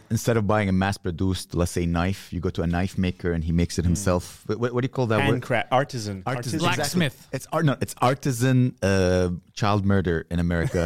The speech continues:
Speaker 2: <laughs>
Speaker 1: But in, in
Speaker 3: Artisan.
Speaker 1: Gaza, it's
Speaker 2: Yeah.
Speaker 1: mass-produced child murder. Just,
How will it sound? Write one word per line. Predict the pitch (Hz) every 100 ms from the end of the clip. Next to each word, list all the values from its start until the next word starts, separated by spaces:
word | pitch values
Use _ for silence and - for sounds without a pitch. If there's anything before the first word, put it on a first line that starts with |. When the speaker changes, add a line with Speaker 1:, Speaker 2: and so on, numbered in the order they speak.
| 101
Speaker 2:
<laughs> | - 240 - - - - -
Speaker 1:
But | 110
in, | 104 101 104
in | 123 120
Speaker 3:
Artisan. | 139
Speaker 1:
Gaza, | 135 139 127 120 110
it's | 107 - -
Speaker 2:
Yeah. | 110
Speaker 1:
mass-produced | 107 110 - 113 92 107 101 -
child | - 98 95
murder. | 87 82 76
Just, | 82